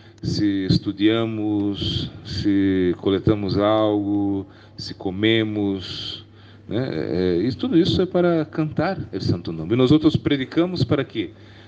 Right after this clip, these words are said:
Para que as pessoas cantem também o santo nome. Essa é a ideia. Um vai predicar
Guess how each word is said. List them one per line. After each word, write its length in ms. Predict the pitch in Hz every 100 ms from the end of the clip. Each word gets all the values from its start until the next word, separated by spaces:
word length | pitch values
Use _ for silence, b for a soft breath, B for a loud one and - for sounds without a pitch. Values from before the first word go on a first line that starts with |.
| B
Para 120 | 120 110
que 120 | 120
as 160 | 113
pessoas 540 | - 107 104 120 135 -
cantem 460 | - 127 147 101
também 440 | 85 90 82 90 92
o 40 |
santo 320 | 85 85 82
nome. 320 | 110 147 117 80 - - - -
Essa 220 | 82 82
é 40 | 95
a 60 |
ideia. 300 | 104 156 147 - - - - - - - - B B B B B -
Um 160 | 101
vai 140 | 101 110
predicar 720 | 110 110 104 110 104 135